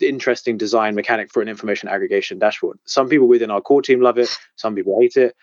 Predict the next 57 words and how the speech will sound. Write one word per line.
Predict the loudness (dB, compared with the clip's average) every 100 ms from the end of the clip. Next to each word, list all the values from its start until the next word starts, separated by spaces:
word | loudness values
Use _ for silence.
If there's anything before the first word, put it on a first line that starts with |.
| _ -4
And | -4 -6 -2
I | 0 0
get | 0 -2 0
all | 0 0
kinds | -2 -2 -2
of | -4 0
really | 4 4 2
interesting | -2 -4 -4 -4
comments. | -2 -2 0
Some | -2
people | -2 -4
who | -2
just | -2 0
think | -2 -2
it's | -6 -8
the | -10
coolest | 0 2 2 0
thing. | -4 0
Our | 0
design, | 0 0 0
our | -2
entire | -4 -2 -2
aesthetic | -2 -4 -4 -2 -4 -6 _ _ -4
is | -4
something | -2 -4 -4
that | 0
really | 0 -2
spoke | 0 0 2
to |
them. | -2
It's | -2 -4
what | -2
brought | 0 0
them | -2
to | -12
the | -14
project. | -2 0 0 -2
It's | -2 -6
what | 0
made | 0 0
them | 0
interested | -2 0 -4 -2
in | -4
the | -2
DeSci | -2 0 0 -2
space. | 0 -2 -2
Like, | -4 0
wow, | 0 0 -6 _
look | -12
at | -6
this | -6 -6 -10 _ _
science-based | -4 -4 -2 -4 -2
project | -2 -4 -6
with | -4
this | -4
great | -2 -4
design. | -4 -4 -4